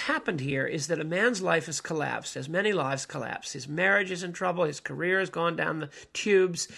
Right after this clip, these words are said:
His own personality was weakened and, and pretty weak to begin with, and not much, and, and a, a real problem. And, uh, lovelessness, complete lovelessness. He's, he's run into a complete brick wall. Actually, the brick wall has fallen on him.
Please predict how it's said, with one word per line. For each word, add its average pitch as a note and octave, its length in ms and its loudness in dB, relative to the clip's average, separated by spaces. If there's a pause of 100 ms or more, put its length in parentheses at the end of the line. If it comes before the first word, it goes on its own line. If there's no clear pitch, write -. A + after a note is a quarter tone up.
(200)
His D#3 200 0
own F#3 220 4
personality D#3+ 600 2
was C#3 200 -4
weakened E3 480 0
and, B2+ 240 -4
and C#3+ 160 -8
pretty E3 180 0
weak D3+ 300 0
to D3 100 -8
begin D#3 320 -4
with, D#3 240 0
and C3 140 -2
not D#3 200 0
much, E3+ 440 0 (340)
and, C#3+ 240 -6
and E3 140 -6
a, C3+ 160 -4
a D#3 100 -2
real E3+ 260 4
problem. C3+ 540 -2 (320)
And, D#3 240 -2
uh, D3+ 300 2
lovelessness, D#3+ 880 0
complete G3+ 400 0
lovelessness. D#3 760 0
He's, D3 240 -6
he's D#3 320 -6
run G#3+ 260 4
into E3+ 240 -2
a D3+ 60 2
complete - 680 -2
brick F#3 240 2
wall. E3 300 6
Actually, D#3 300 -2
the D3 80 0
brick F3 260 0
wall E3 180 2
has C3 140 -2
fallen F#3 560 4
on A#2+ 160 -6
him. - 180 -14